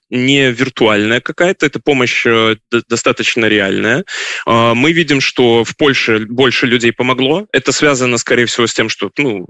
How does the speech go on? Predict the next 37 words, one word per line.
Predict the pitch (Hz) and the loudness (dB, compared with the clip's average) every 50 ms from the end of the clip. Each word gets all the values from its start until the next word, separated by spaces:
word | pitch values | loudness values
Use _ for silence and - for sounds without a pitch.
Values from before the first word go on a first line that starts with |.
| - | -16
в | - - - | -18 -6 0
Польше | 139 135 123 - - - _ | 0 2 2 0 -2 -6 _
проще | - - 135 120 104 - - - - - | -2 2 2 2 2 0 -2 -4 -4 -4
помочь | 101 101 101 101 - - | -4 -4 -4 -4 -6 -6
украинцам, | - - 131 156 226 277 - - 107 | -4 -2 0 0 0 -2 -2 -4 -4
потому | - 107 - 107 110 123 135 | -6 -4 -4 -2 -2 -2 -2
что | - - 107 | -2 -2 -4
в | - - | -2 0
Польше | 131 135 143 - - - | 0 0 0 0 -4 -4
просто | - - 110 - - 101 | -4 -4 -4 -4 -4 -4
больше | 98 120 135 123 - - 107 | 0 0 0 2 0 -2 -4
людей | 104 104 107 107 101 | -4 -2 -2 -2 -2
из | 98 92 95 | -2 -4 -6
Украины, | - - - 110 143 190 175 120 - - - - - - - - | -4 -2 0 0 0 0 -2 -2 -4 -6 -10 -10 -8 -8 -6 -2
э, | 107 104 107 | 0 0 0
туда | - 117 110 117 | 0 0 2 2
едет | 123 113 107 107 101 | 2 2 0 -2 -2
больше | 101 107 95 - - 92 | 0 0 0 0 -2 0
беженцев, | 120 156 156 151 139 - - 123 - - - - - - - - - - | 0 0 0 0 -2 0 -2 -2 -4 -4 -8 -10 -10 -8 -8 -8 -4 -2
э, | - 104 107 104 - | 0 2 2 0 0
туда | - 104 110 | 0 -2 -2
проще | - - 120 113 - - - | 0 0 0 0 0 -2 -4
попасть. | - - - - 151 - - | -6 -4 -2 0 0 0 0
Это | 127 - - 110 | -2 -2 0 -2
основная | 101 - 120 117 113 120 110 104 | 0 0 -2 0 0 0 0 0
страна, | 101 - - 113 110 123 151 165 160 147 139 123 117 | 0 -2 -2 0 0 2 2 2 2 0 0 0 -2
согласно | - - 113 107 117 113 107 - - 110 104 101 101 101 101 98 98 98 95 92 92 - - - - - - 92 95 104 | -2 -2 -2 0 2 2 0 0 -2 0 0 0 2 0 0 -2 -2 -4 -6 -6 -8 -8 -8 -8 -8 -8 -4 -2 0 0
отчёту | 101 - - - 107 - - - 104 | 0 0 0 0 0 -2 -2 -2 0
U | 101 107 104 | 2 2 0
N | 104 107 | 0 0
D | 104 110 101 | -2 -2 -2
P, | - 113 110 - - - - - - - - - | 0 -2 -2 -2 -4 -6 -8 -8 -8 -8 -6 -2
э, | - 107 104 101 | 0 0 0 0
которая | - 107 - 127 123 117 | 0 -2 0 0 0 0
приняла, | - - 110 107 107 107 107 110 107 - | 0 0 -2 0 2 2 2 2 0 0
принимает | - 110 107 110 113 110 104 98 | -2 -2 0 0 0 0 0 0
беженцев. | 90 92 85 - - - - - - - - | 0 -2 -2 -2 -6 -10 -8 -8 -8 -8 -10